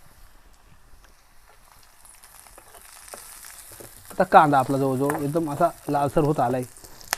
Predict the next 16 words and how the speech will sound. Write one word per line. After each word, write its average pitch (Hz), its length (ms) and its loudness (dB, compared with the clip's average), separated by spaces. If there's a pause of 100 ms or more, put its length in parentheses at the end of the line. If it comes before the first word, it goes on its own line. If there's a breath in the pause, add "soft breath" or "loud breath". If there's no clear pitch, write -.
(1700)
थोडा 180 500 8
ही 156 180 2
कढई 185 220 4
आहे 180 100 8
ना 135 80 0
मित्रांनो, 117 300 -6
सरकत 151 360 4
आहे, 104 100 -6 (480)
मग 127 60 -8 (120)
सरकली 175 300 6
का 165 140 0 (600)
सांडायला 151 300 6
बी 120 80 -4
आवडतं. 127 260 -2
ह्या, 117 120 -6 (2250)
या 139 360 -2